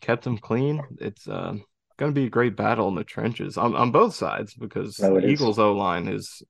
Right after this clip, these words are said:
Speaker 1: fantastic and the Niners D-line is not quite to the
Speaker 2: Also
Speaker 1: Eagles level, but is definitely
Speaker 2: also
Speaker 1: right
Speaker 2: very
Speaker 1: there
Speaker 2: good.
Speaker 1: behind them. Also very good. So, uh, I'm, I'm looking at actually the list here of the top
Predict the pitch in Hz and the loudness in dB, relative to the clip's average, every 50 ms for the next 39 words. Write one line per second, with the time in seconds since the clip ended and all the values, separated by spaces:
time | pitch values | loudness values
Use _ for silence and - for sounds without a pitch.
0 | _ _ _ - 104 98 - - 110 110 110 110 - - 113 117 117 - - _ | _ _ _ -6 -6 -4 -4 -4 -2 -2 -4 -4 -4 -2 -2 -2 -2 -4 -12 _
1 | _ _ _ _ _ _ - 107 107 104 98 98 - 104 107 110 110 107 101 98 | _ _ _ _ _ _ -6 -2 -2 0 0 0 0 2 2 2 2 2 0 0
2 | 107 110 107 104 98 98 98 98 101 95 - 92 95 101 104 101 - - - _ | 0 0 2 2 2 0 0 -2 -4 -4 -4 -6 -8 -8 -8 -10 -12 -16 -16 _
3 | _ _ _ _ - 120 113 107 - - 110 98 92 - - _ _ - - 104 | _ _ _ _ -6 -2 -2 -2 -2 0 -2 -2 -2 -2 -8 _ _ -12 -10 -8
4 | - - - 147 180 185 175 147 131 - 120 113 113 110 117 117 120 113 110 104 | -6 -4 0 0 2 2 2 2 2 2 2 2 2 2 2 0 0 -2 -2 -2
5 | 92 95 104 - - _ _ _ - 107 117 - - _ - 117 110 - 120 107 | -2 0 -2 -4 -6 _ _ _ -18 -16 -16 -16 -16 _ 0 0 0 2 2 0
6 | 101 95 98 98 92 87 85 85 92 87 85 85 85 85 80 - - 104 - 104 | 2 2 2 2 2 2 2 0 0 0 2 0 0 -2 -2 -4 -6 -6 -2 -2
7 | 101 90 82 82 - - - - - - 120 110 - - 104 107 - - 78 - | -2 -2 -4 -8 -10 -12 -14 -16 -12 -10 -10 -8 -8 -8 -8 -8 -6 -8 -8 -8
8 | - - - - - - - - _ _ _ _ _ _ _ _ - - - - | -8 -8 -8 -8 -8 -8 -10 -16 _ _ _ _ _ _ _ _ -12 -8 -6 -6
9 | - - - - _ _ _ _ _ _ _ _ - 65 - 50 52 53 - 123 | -6 -6 -8 -12 _ _ _ _ _ _ _ _ -10 -8 -8 -8 -8 -6 -6 -4
10 | 117 - 127 127 151 165 - 123 104 104 107 107 - - 110 104 98 95 101 104 | -4 0 2 2 2 4 2 2 2 2 0 -2 0 0 0 0 0 0 0 2
11 | 107 107 - - 104 98 82 78 98 - _ - - 101 98 - - 110 107 107 | 2 0 0 -2 -4 -2 -2 -2 -4 -6 _ -12 -12 -10 -10 -8 -6 -4 -4 -4
12 | - 151 | -4 -6